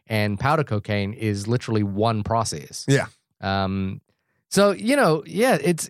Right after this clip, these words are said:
Speaker 1: <sighs> you, it's impossible at this point to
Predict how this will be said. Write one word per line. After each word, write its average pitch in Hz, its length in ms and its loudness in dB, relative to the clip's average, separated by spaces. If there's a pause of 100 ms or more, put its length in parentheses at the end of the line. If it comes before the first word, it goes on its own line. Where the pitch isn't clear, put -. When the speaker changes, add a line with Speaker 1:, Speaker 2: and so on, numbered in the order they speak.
Speaker 1:
<sighs> - 1300 -10
you, 202 240 4 (300)
it's 214 200 2
impossible 233 960 2 (460)
at 139 220 0
this 185 200 2
point 117 480 0 (500)
to 143 680 4